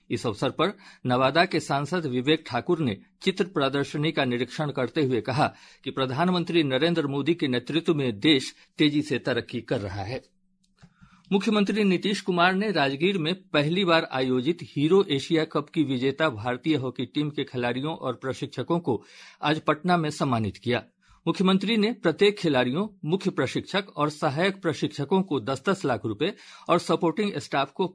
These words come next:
पाँच पाँच लाख रुपए की सम्मान राशि और प्रशस्ति पत्र से सम्मानित किया। बिहार कांग्रेस विधायक दल के नेता शकील अहमद खान ने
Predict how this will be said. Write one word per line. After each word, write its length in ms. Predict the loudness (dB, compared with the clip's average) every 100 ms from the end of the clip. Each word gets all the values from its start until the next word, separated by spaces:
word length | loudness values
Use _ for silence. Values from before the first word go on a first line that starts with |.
| 0
पाँच 180 | 0 0
पाँच 260 | -2 0
लाख 220 | -2 -2
रुपए 240 | -2 -2 -2
की 140 | -2
सम्मान 440 | -2 -2 0 0 0
राशि 400 | -2 -2 -4 -6 -10 -20 -10 0
और 220 | 0 2
प्रशस्ति 460 | -2 0 -4 -2 -2
पत्र 280 | -2 -6 -6
से 200 | -4 -4
सम्मानित 480 | -4 -2 -4 -6
किया। 240 | -6 -4 -4 -8 -20 _ _ -20 -20 _ _ _ -2
बिहार 360 | 0 2 0
कांग्रेस 440 | 2 0 2 0 0
विधायक 480 | -2 2 2 2
दल 220 | 0 0 2
के 160 | 2
नेता 280 | 0 0 -2
शकील 380 | -2 -2 -2 -2
अहमद 340 | -2 -4 -4
खान 340 | -6 -2 2
ने 140 | 2